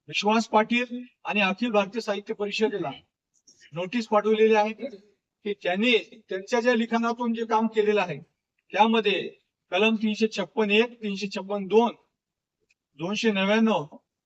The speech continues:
आणि दोनशे, एकशे शहाण्णव आणि तीनशे त्रेपन्न या कलमानुसार त्यांच्यावर गुन्हा दाखल करू शकतो. ही अशी नोटीस त्यांना आपण आमची संभाजी ब्रिगेडचे जे विधी सल्लागार आहेत, अ,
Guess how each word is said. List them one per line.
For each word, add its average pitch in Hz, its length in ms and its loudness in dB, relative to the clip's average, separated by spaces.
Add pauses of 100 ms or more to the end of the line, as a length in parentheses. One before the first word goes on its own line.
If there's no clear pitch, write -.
(160)
आणि 170 100 -12
दोनशे, 185 400 -4
एकशे 220 200 0
शहाण्णव 208 360 -2
आणि 214 140 -2
तीनशे 202 220 -6
त्रेपन्न 190 380 -10 (340)
या 214 220 4
कलमानुसार 196 540 -6
त्यांच्यावर 185 340 -10
गुन्हा 165 240 -10
दाखल 165 240 -12
करू 165 160 -14
शकतो. 214 540 -10 (160)
ही 185 160 -6
अशी 165 240 -4
नोटीस 175 460 -8 (260)
त्यांना 190 320 -6 (320)
आपण 196 320 -6
आमची 180 460 -10 (640)
संभाजी 170 320 -4
ब्रिगेडचे 180 580 -8
जे 170 100 -8 (240)
विधी 160 200 -14
सल्लागार 175 420 -2
आहेत, 185 160 -2 (840)
अ, 147 60 -10